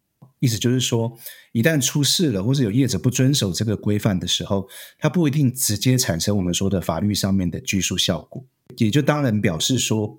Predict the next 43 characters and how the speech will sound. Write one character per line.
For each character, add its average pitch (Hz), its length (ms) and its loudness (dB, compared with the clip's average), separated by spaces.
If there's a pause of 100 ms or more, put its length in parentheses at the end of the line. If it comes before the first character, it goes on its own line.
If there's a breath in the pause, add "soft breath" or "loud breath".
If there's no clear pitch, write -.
(160)
它 - 120 0
不 120 120 0
必 143 140 2
然 92 220 2
就 107 100 0
会 107 100 2
带 101 280 0
来 80 280 -4 (220)
政 107 240 2
府、 - 400 -6
行 98 220 -2
政 117 120 4
执 95 200 -2
法 87 160 0
机 92 200 -6
关、 98 640 0
主 - 160 -4
管 92 160 0
机 90 160 -2
关 95 240 -2 (500 soft breath)
对 123 180 4
它 95 240 -2
进 98 200 0
行 82 220 -2
的 78 320 -2 (140)
裁 85 280 -2
罚 78 360 -6 (100)
或 107 100 0
者 101 80 2
是 104 140 -2
监 98 240 2
理 90 80 2
的 80 100 -6
手 - 300 -4
段。 - 160 -6 (920 loud breath)
那 202 180 4
有 120 240 2
专 202 360 2
法 - 240 -2
的 92 200 0
好 82 240 -4
处 143 240 0
是， 120 320 0